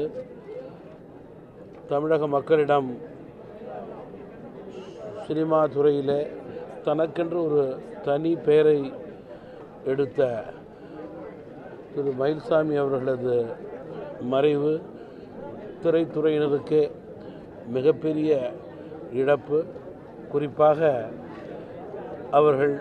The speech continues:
மிக சிறப்பாக நடித்து கொண்டிருந்த காலத்திலே அவருடைய திடீர் மறைவு என்பது மிகுந்த அதிர்ச்சிக்குரிய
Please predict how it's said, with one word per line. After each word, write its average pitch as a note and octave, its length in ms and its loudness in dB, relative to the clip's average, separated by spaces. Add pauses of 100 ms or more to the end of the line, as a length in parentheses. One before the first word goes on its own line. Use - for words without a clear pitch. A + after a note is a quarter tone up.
மிக D#3+ 260 2
சிறப்பாக E3 600 4
நடித்து E3 340 0
கொண்டிருந்த D3 520 2 (680)
காலத்திலே D#3 600 8 (1700)
அவருடைய C#3 540 6 (400)
திடீர் E3 420 4
மறைவு D#3 400 6
என்பது D3 380 2 (920)
மிகுந்த E3 400 2 (1040)
அதிர்ச்சிக்குரிய F3 920 4